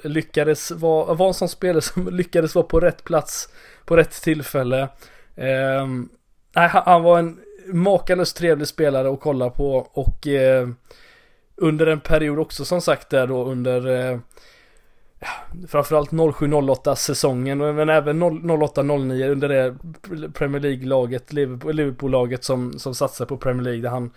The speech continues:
stod för viktiga mål, men framförallt var han väldigt sevärd, som jag kommer ihåg honom som. Och, eh, nej, en sån här som man inte trodde riktigt, det här, ha-, han kan inte överraska på det här sättet, men det gjorde han till slut. Och, eh, nej, en riktigt, riktigt, eh, fin Liverpool-spelare som, eh,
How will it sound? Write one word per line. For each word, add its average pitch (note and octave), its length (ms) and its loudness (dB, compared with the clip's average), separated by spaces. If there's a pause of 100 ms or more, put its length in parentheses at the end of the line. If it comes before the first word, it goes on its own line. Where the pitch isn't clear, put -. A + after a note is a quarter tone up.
(380)
stod F3+ 220 2
för D#3+ 80 0
viktiga D#3 340 0
mål, C#3 220 0
men C#3 160 -4
framförallt D3+ 480 2
var D3+ 80 2
han C3+ 80 0
väldigt C3 360 -2
sevärd, B2+ 720 -2
som C#3 80 -6
jag B2+ 100 -6
kommer C3 200 -4
ihåg B2 220 -2
honom A2+ 240 -8
som. A2+ 260 -6
Och, - 320 -12
eh, A#2 420 -2 (340)
nej, D#3+ 280 4
en E3+ 80 0
sån F#3+ 140 -4
här D3+ 240 2 (100)
som E3+ 200 0
man E3+ 100 0
inte E3+ 160 -8
trodde D#3+ 360 -6
riktigt, - 300 -8
det D#3 100 -6
här, D#3+ 200 2 (640)
ha-, D3+ 140 2
han D#3 320 0
kan D3+ 180 -2
inte C#3 220 -4
överraska B2 460 -2
på - 80 -6
det C3+ 60 0
här A#2+ 60 -2
sättet, A2+ 400 -8 (260)
men C#3 180 2
det C#3 60 2
gjorde A#2+ 220 -2
han A2+ 180 -6
till B2+ 140 -10
slut. A#2+ 300 -6
Och, A#2 280 -10
eh, A#2 220 -4 (440)
nej, C#3+ 200 8
en D3+ 160 0
riktigt, D#3+ 320 -4
riktigt, C#3+ 440 -4
eh, C#3 180 -2
fin C3 240 -2
Liverpool-spelare B2 720 -2
som, B2 280 -6
eh, A#2 160 -6